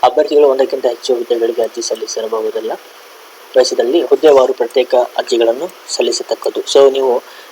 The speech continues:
ನಾಲ್ಕು ಹುದ್ದೆಗಳಿಗೆ ಅರ್ಜಿ ಸಲ್ಲಿಸನ ಸಲ್ಲಿಸಬಹುದು, but ಪ್ರತ್ಯೇಕವಾಗಿ ಒಂದು, ಆ, ಏನಿದೆ ಫಾರ್ಮ್ಗಳನ್ನ ತುಂಬ್ತಾ ಹೋಗ್ಬೇಕು, ಓಕೆನಾ? So ನಂತರದಲ್ಲಿ ಜನ್ಮ ದಿನಾಂಕ, ದೃಢೀಕರಣ ಪತ್ರ, ಗ್ರಾಮೀಣ ಅಭ್ಯರ್ಥಿ ಸಂಬಂಧಪಟ್ಟ ಅಂಗವಿಕಲ ಸಂಬಂಧ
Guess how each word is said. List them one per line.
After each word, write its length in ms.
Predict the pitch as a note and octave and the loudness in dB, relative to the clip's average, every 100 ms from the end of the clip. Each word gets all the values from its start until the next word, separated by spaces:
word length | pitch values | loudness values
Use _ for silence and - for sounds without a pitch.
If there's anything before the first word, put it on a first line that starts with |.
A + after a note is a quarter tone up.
| - | -2
ನಾಲ್ಕು 280 | A#2+ C3 D#3 | -2 0 0
ಹುದ್ದೆಗಳಿಗೆ 420 | D3 D3+ C#3+ C#3+ | 4 4 6 6
ಅರ್ಜಿ 240 | C3 - | 4 0
ಸಲ್ಲಿಸನ 360 | C3+ C3+ C3+ D#3 | -2 0 0 0
ಸಲ್ಲಿಸಬಹುದು, 560 | C#3+ B2+ C3+ C3 A#2+ A#2 | 2 2 2 0 0 0
but 460 | C3+ - F3+ - | 0 0 -4 -4
ಪ್ರತ್ಯೇಕವಾಗಿ 800 | - B2+ - D#3 D#3 D3 B2+ B2+ | -2 0 4 4 6 4 4 2
ಒಂದು, 240 | D3 B2 C#3+ - - - - - | -2 -2 -4 -4 -8 -10 -8 -4
ಆ, 260 | C3 B2+ A#2 A#2 | 0 2 0 0
ಏನಿದೆ 320 | B2 B2+ C#3 | 0 2 2
ಫಾರ್ಮ್ಗಳನ್ನ 580 | D3 - A#2+ B2 A#2+ A#2+ E3+ | 2 4 2 2 -2 -2 -6
ತುಂಬ್ತಾ 320 | - A#2 A#2 | -8 -8 -6
ಹೋಗ್ಬೇಕು, 680 | A2+ A2 A2+ - - - | -4 -4 -8 -12 -18 -12
ಓಕೆನಾ? 220 | A#2+ - C3 - - - - - | -10 -10 -12 -18 -20 -20 -18 0
So 100 | C#3+ | 0
ನಂತರದಲ್ಲಿ 640 | C#3 C3+ D3 C#3 C3+ C3 G#2 - - - - - - - - - - | 0 2 4 4 2 0 -6 -14 -20 -20 -20 -20 -20 -20 -20 -20 -2
ಜನ್ಮ 280 | D3+ C#3+ C#3+ | 0 2 2
ದಿನಾಂಕ, 300 | C3+ C3 B2+ | 0 -2 2
ದೃಢೀಕರಣ 680 | B2+ B2 C3 B2+ B2 A#2+ B2 | 2 4 2 2 2 0 2
ಪತ್ರ, 300 | A#2+ - A2+ A2+ - - - - | 0 0 -2 -4 -10 -20 -12 0
ಗ್ರಾಮೀಣ 400 | A#2+ C3 C3 C3 | 0 0 -2 -2
ಅಭ್ಯರ್ಥಿ 340 | B2 A#2+ - | -2 -4 -6
ಸಂಬಂಧಪಟ್ಟ 380 | A#2 A2+ A#2 A2+ | -8 -8 -4 -2
ಅಂಗವಿಕಲ 460 | A2+ B2 B2 A#2+ A#2 | 0 2 2 2 -2
ಸಂಬಂಧ 460 | A#2 A#2+ A2+ - | -2 -6 -6 0